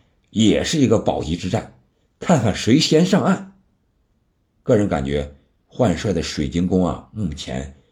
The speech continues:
可能性更大一些。啊，你看他们扎哈伤了，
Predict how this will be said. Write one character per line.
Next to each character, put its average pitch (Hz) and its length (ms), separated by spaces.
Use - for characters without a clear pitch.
可 - 320
能 69 180
性 76 180
更 82 200
大 - 260
一 - 100
些。 - 220
啊， 90 100
你 90 120
看 95 120
他 92 140
们 - 160
扎 120 100
哈 117 240
伤 139 380
了， - 320